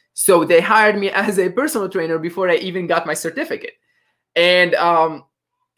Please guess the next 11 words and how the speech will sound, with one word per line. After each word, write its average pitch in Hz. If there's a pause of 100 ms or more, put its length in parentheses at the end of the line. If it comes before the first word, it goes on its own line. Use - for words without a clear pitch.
from 165
there, 165
I 139
started 139
coaching 170
people. 143 (160)
From 143
there, 151
um, 131 (280)
everything 143
exploded. 151